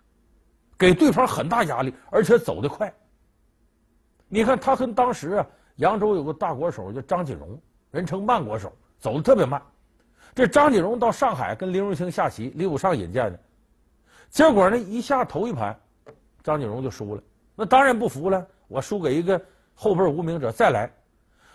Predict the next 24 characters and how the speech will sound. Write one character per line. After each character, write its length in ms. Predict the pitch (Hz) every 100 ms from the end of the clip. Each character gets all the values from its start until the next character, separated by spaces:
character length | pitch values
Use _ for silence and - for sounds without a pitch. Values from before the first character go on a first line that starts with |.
| _ -
张 200 | 294 320
锦 80 | 208
荣 160 | 247
下 220 | 254 285
棋 220 | 220 165 190
是 100 | 196
一 140 | 208
步 120 | 247
三 220 | 202 185
看， 240 | 180 208 - _ _ -
一 120 | 185
步 160 | 277 254
棋 200 | 208 220
甚 180 | 240
至 60 | 220
一 120 | 202
看 220 | 220 233
能 100 | 180
看 220 | 190 - 185
五 100 | 113
六 80 |
十 140 | 143 160
分 160 | 147
钟。 160 | 127